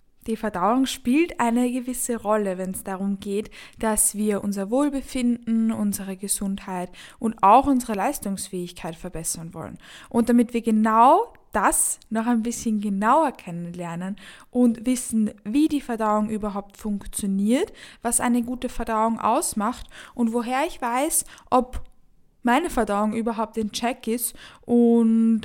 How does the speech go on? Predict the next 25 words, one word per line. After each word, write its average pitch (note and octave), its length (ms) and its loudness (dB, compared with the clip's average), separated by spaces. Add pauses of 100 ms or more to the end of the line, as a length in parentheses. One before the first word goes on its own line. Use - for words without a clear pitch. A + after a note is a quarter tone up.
(100)
ähm, G#3 240 0
welche C#4+ 400 0
Auswirkungen A3+ 920 0
das G#3 400 -4
auf G3+ 160 -4
den G#3 180 -2
Sportbereich, D4 840 -2 (240)
aber - 320 -6
auch B3+ 300 2
auf C4 140 -8
die A#3+ 100 -10
Psyche - 640 -6
und A3+ 140 -2
auf A#3 140 -4
meine A3 260 -4
mentale G#3 680 -4
Gesundheit G3+ 680 -6 (340)
und B3+ 160 2
mentale A3 460 -2
Leistungsfähigkeit F#3 1300 -8
hat, G3+ 260 -8 (1160)
haben C4 360 4
wir B3+ 360 2 (140)
eben B3 580 0
drei C#4 320 0